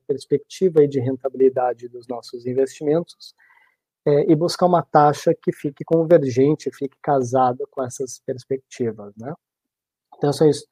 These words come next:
é um estudo gerencial, né, que é realizado com base, ah, nas melhores estimativas da entidade, seus temas, seus, ah, consultores, mas a Previc também ela dá alguma,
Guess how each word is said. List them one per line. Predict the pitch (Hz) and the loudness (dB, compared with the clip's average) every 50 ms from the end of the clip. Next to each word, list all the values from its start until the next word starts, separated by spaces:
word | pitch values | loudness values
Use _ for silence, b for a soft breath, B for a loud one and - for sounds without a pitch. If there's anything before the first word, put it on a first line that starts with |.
| _ - | _ -4
é | 147 | -4
um | 143 | -4
estudo | 127 - 156 143 143 139 | -2 -2 0 2 2 4
gerencial, | 123 139 143 139 139 135 - - - 131 120 113 113 143 - _ _ _ _ _ _ _ _ _ _ _ _ | 6 6 6 6 6 2 0 -2 -2 0 2 2 0 0 -4 _ _ _ _ _ _ _ _ _ _ _ _
né, | 120 117 131 139 131 | -14 -12 -12 -12 -8
que | - 127 | -8 -6
é | |
realizado | 113 113 120 120 120 113 123 120 113 - _ | -6 -6 -6 -8 -8 -6 -6 -6 -8 -8 _
com | - 135 135 135 127 | -8 -8 -6 -2 0
base, | 127 127 131 143 170 175 160 135 131 123 117 - _ _ _ _ _ _ _ _ _ _ | 2 4 4 6 4 4 2 2 0 -2 -2 -4 _ _ _ _ _ _ _ _ _ _
ah, | 131 123 123 120 120 120 | -2 0 0 0 -2 -2
nas | 123 123 127 127 - | -2 -2 -2 -2 0
melhores | 139 131 123 123 131 147 160 147 127 | -2 0 2 4 4 6 4 4 2
estimativas | 127 - - - 135 123 - - - 135 131 127 | -2 -6 -6 -6 -6 -6 -6 -2 0 0 2 2
da | 131 127 | 0 -2
entidade, | 123 - - 120 113 117 120 135 143 147 139 - 131 131 127 123 123 123 120 120 - - | -2 -6 -12 -6 -4 -2 2 2 2 2 2 0 0 2 2 2 2 0 -2 -4 -8 -14
seus | - - - 120 - - | -16 -14 -14 -12 -12 -12
temas, | - - 123 135 143 139 131 127 123 - - - | -4 0 2 2 2 2 -2 -4 -6 -6 -8 -4
seus, | - 123 120 123 120 120 - - - _ _ _ _ _ _ _ _ | -4 -4 -4 -4 -8 -10 -16 -20 -20 _ _ _ _ _ _ _ _
ah, | 127 120 - - | -6 -6 -6 -4
consultores, | - 131 127 123 127 165 165 - - 143 143 147 151 190 196 - - _ _ _ _ _ _ _ _ _ _ _ _ | -2 -2 -2 -2 -2 -2 -2 2 4 6 6 6 6 2 0 0 -8 _ _ _ _ _ _ _ _ _ _ _ _
mas | 170 175 180 175 | 4 4 6 8
a | 190 185 | 6 6
Previc | 190 175 170 160 180 - | 6 4 4 4 2 2
também | _ 185 175 170 | _ 2 4 6
ela | 175 175 175 | 6 6 6
dá | 156 160 | 6 6
alguma, | 156 160 156 151 156 160 156 165 170 - | 4 4 2 0 -4 -6 -6 -6 -6 -6